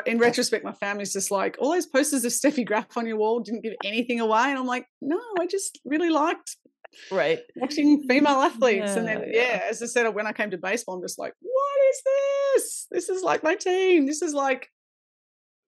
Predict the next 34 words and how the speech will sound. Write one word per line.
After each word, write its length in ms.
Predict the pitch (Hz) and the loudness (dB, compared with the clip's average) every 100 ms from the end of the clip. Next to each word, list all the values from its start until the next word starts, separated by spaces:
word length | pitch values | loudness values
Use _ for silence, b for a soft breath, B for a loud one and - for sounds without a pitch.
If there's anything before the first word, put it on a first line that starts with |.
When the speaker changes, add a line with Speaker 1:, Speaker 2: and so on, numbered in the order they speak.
| _ | _
Speaker 1:
this 200 | 240 269 | -14 -10
is 80 | 269 | -6
amazing." 480 | 240 226 269 220 185 | -4 -2 -2 -4 -8
And 100 | 190 | -8
it's, 260 | 185 - - B B B B B B B _ - | -6 -6 -6 B B B B B B B _ -2
yeah, 340 | 233 294 208 | 4 4 4
and 80 | 208 | 0
then 100 | 226 | -2
obviously 420 | 226 240 226 214 - - | -2 -2 -2 -4 -10 -12
twenty 320 | - 214 220 | -8 -6 -6
something 260 | 226 214 214 | -4 -6 -6
years 180 | 214 185 | -6 -4
later, 340 | 196 226 202 | 0 2 0
it's 160 | 202 202 | -2 -4
like 200 | 190 - _ _ _ _ | -4 -6 _ _ _ _
the 240 | 196 202 - _ _ _ _ - | -10 -10 -12 _ _ _ _ -8
power, 500 | 220 220 254 240 202 | 0 4 6 4 2
not 120 | 233 262 | -4 -8
the 80 | - | -2
power, 240 | 202 208 | 0 0
but 100 | 190 | -2
the, 300 | 196 202 - _ _ - | -8 -8 -14 _ _ -8
uh, 180 | 208 220 - | -4 -4 -2
influence 520 | 240 262 262 240 214 | 0 0 2 -2 -2
that 120 | 208 | -4
we 160 | 208 208 | -4 -4
have 320 | 208 220 240 | 0 0 0
and 80 | 208 | -4
the 80 | 202 | -8
ability 360 | 196 196 196 196 | -4 -2 -2 -2
that 120 | - | -2
we 160 | 202 | -4
have 240 | 208 196 196 | -2 -4 -6
as, 240 | 185 - | -12 -14